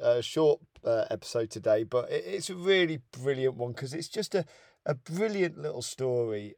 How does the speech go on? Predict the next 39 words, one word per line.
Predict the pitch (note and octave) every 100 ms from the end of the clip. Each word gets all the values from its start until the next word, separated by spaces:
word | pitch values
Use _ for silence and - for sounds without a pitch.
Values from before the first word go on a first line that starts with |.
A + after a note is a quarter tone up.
| _
um, | A#2+ A#2+ B2 B2 - - _ -
and | B2+ B2+ B2+
I'm | C3 C3
really | C#3 C#3 B2
happy | A#2+ B2
to | A2+ -
tell | - B2
it. | A2+ G#2
It's | - B2 -
a, | - C#3+ C3+ - _
it's | - E3+
a | G3
story | - - B3 C4 G3+ C3+ B2 -
about, | - C3 C#3+ C3+ B2+ A#2+ - _
uh, | A2+ A2+ A2
one | A2+ B2 C#3+
of | C3+ A#2+ -
the | - A#2+
pupils | - D3 B2+ B2 A#2 G#2 - - _
I | - A#2+
teach | A#2 - E3+ _ - - - -
at | G#2 -
Church | - A#2 -
Broughton | - A#2 A2 G#2
Tennis | - C3 B2+
Club | - B2 C#3+ - _ - _ _ -
here | B2 B2
in | A#2
South | - A2+ A2
Derbyshire, | B2 B2+ B2 A#2 G#2+ A2 -
and | B2+ C3+
it's | C3+
a | C3+
story | - - D#3 D3+ D3+
about | C3+ C#3+ C#3 - _ _
one | A#2 C3+ D3
of | C3
the | C#3+
world's | B2 C#3+ C#3 C3+ A2+